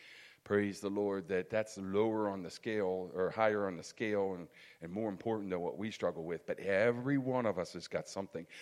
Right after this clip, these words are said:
that's gonna make us miss heaven if we don't watch. Every one of us has got a thing we struggle with.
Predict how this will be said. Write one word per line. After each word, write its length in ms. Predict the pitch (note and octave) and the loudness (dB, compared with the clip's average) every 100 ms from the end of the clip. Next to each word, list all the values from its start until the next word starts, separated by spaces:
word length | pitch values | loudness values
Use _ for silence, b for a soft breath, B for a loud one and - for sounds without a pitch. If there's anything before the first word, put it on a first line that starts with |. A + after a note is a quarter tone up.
| B - | B -8
that's 140 | F#2+ | -2
gonna 200 | G2+ F2+ | -2 0
make 240 | F#2 E2+ | -2 -2
us 200 | E2+ - | -4 -4
miss 200 | F2+ E2 | -8 -10
heaven 320 | - F2+ E2+ D2+ | -6 -6 -6 -8
if 120 | - | -8
we 100 | F2+ | -8
don't 180 | E2+ D2 | -8 -8
watch. 460 | D#2 - - - _ _ _ _ _ _ b b b b b b b G#2 | -8 -10 -20 -20 _ _ _ _ _ _ b b b b b b b 4
Every 360 | A2+ C3+ E3+ | 4 4 0
one 220 | D#3 C#3+ | -2 -2
of 100 | A#2+ | -2
us 240 | G2+ G2+ - | 0 -2 -4
has 260 | - G2+ F2+ | -6 -6 -4
got 380 | G2+ G2 F#2 F2+ - | -6 -4 -4 -8 -12
a 100 | E2+ | -10
thing 400 | - F#2+ F2+ E2 | -6 -6 -6 -10
we 100 | - | -8
struggle 380 | - E2+ D#2+ | 0 0 0
with. 200 | D#2 E2+ | -4 -8